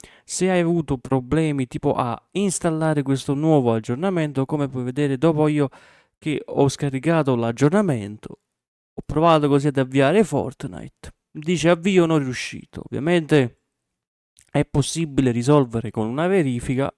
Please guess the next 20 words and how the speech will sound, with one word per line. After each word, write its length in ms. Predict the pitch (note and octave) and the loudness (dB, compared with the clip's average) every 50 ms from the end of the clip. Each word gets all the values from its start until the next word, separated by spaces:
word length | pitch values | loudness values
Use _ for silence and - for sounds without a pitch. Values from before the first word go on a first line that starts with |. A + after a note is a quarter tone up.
| _ | _
oppure 540 | - - F3 D#3+ _ - C3+ A#2+ A#2 A2+ A#2+ - _ _ _ _ _ | -2 -2 -2 0 _ 0 0 0 0 -2 -6 -10 _ _ _ _ _
reinstallando 920 | - D3 D#3+ E3 D#3 - - G3+ F3+ D#3 C#3 A2+ G#2+ A2 A2 G#2+ - A2 _ - | -2 0 0 0 0 2 2 2 2 2 0 -2 -4 -6 -8 -10 -12 -14 _ -2
il 180 | - A#3+ A#3 | 0 0 0
gioco, 500 | D#3+ C3 C4+ A3+ A2+ A2 A#2 - - - _ _ _ _ _ _ _ _ _ | 0 0 -2 -2 -2 -2 -6 -8 -12 -16 _ _ _ _ _ _ _ _ _
se 200 | - - B3+ A3 | -2 2 2 4
no 300 | D#3+ B2 A2 - - _ _ _ | 4 2 -2 -2 -4 _ _ _
disinstalla 840 | D#3+ F#3 G#3 G#3 B3+ A3 - - F3 C#3+ G2 D2+ D2 D2 C2+ - - | -4 -2 0 2 2 2 2 2 2 2 2 2 -2 -6 -8 -6 -4
Epic 420 | - C3 B2 - F3+ - B3+ A3 | -2 -2 2 2 2 2 2 0
Games 480 | D3 C#3 D#2+ C2+ - G#2+ C3 - - - | 0 -2 -6 -6 -8 -12 -14 -16 -14 -8
e 140 | - F#3 F#3 | -4 -4 -2
reinstalla 640 | F#3 G#3+ A3 G3+ - - D3 - - - D#2 - - _ _ | -2 -2 -2 -2 -4 -4 -6 -6 -6 -10 -12 -14 -16 _ _
Epic 380 | - F3 D3 C3+ B2+ A#2+ - - | -2 -2 0 0 0 -2 -4 -8
Games. 600 | - C#3+ B2+ - - - - - - - - - | -8 -8 -8 -8 -8 -14 -16 -18 -20 -20 -14 -6
Quindi 360 | - F#3 F#3 D#3+ C3+ A2+ A2 - _ _ - - - - - - - _ _ - | 0 0 0 2 0 -2 -6 -10 _ _ -20 -20 -20 -20 -20 -20 -20 _ _ -8
in 120 | F#3+ G3+ | -8 -6
questo 260 | G3 G#3+ F#3+ - F3+ | -4 -4 -4 -2 0
caso 300 | E3 E3+ E3 D#3 C#3 C#3 | 2 4 4 4 4 2
vado 280 | C3 D3 F3+ F3+ D#3+ D3+ | 0 2 2 2 2 2
direttamente 840 | C#3 C#3+ C#3 C#3+ C#3 - - C3 B2+ D3 D#3+ E3 D#3+ D3 C#3+ C#3 | 2 2 2 2 0 -2 -4 -4 -4 -4 -4 -4 -6 -4 -4 -6
sulla 500 | B2 - - D#3 D3+ C#3+ C3 B2 A#2 A2 | -6 -6 -6 -6 -6 -4 -4 -4 -4 -6